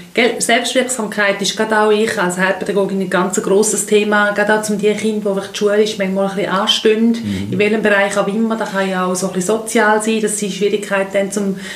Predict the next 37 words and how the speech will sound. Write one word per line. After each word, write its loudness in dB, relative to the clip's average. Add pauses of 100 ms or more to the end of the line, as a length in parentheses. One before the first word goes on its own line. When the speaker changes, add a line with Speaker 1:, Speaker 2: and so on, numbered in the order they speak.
(140)
Speaker 1:
Freundinnen 2
oder -4
Freunde 2
finden, 0
aber -2
auch 0
Speaker 2:
Mhm. 0
Speaker 1:
schulischen 2
Leistungen -2
gerecht -2
zu -4
werden, -2
aber -6 (100)
dort 0 (640)
diesen 0
Kindern 0
zu -2
zeigen, 2
hey, 2
du -2 (240)
kannst -2
etwas -2
bewirken, 2 (180)
das -2
ist -10
ganz -4
ein -2
grosser -4
Teil 2
von -4
meiner 0
Arbeit, -2
die -2
Speaker 2:
Ja, 0
Speaker 1:
ich -2
Speaker 2:
das -
kann -4